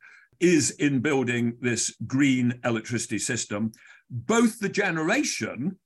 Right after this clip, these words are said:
but also of that seventy percent, getting on for a half is transmission and distribution. And we sometimes lose sight of how important the wires are, uh, as well as the generating mechanism. Now, outside that seventy percent,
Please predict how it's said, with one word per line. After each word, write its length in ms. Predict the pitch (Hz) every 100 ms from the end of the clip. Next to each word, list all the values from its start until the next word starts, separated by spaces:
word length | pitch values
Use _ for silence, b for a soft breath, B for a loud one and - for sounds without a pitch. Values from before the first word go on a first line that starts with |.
| _ _ _
but 340 | 127 120 165 165
also 800 | 233 214 - 123 117 117 135 - _ _
of 220 | 180 214 165
that 340 | 151 135 -
seventy 400 | - 165 131 123
percent, 540 | - 110 143 131 139 - b -
getting 240 | 175 175
on 160 | 160 147
for 140 | 135
a 60 | 127
half 340 | 131 135 123
is 140 | 139 -
transmission 680 | - 156 143 156 151 139
and 100 | 131
distribution. 720 | 127 135 - 117 175 151 - 87
And 100 | 92
we 100 | 113
sometimes 560 | 175 160 131 131 123 - B B
lose 400 | 131 175 170 131
sight 460 | - 190 190 107 -
of 80 |
how 220 | 113 135 127
important 640 | 120 120 147 123 117 107 B B B
the 120 | 117
wires 640 | 123 135 180 147 123 101 92
are, 360 | 95 80 104 - B
uh, 140 | - 117
as 160 | 131 120
well 160 | 127 120
as 100 | 110
the 100 | 123
generating 640 | 147 160 127 92 - 92
mechanism. 520 | 90 90 87 78 80
Now, 180 | 117 143 196
outside 520 | 247 254 214 175 143
that 200 | 139 131
seventy 320 | - 131 117
percent, 480 | - 113 113 113 127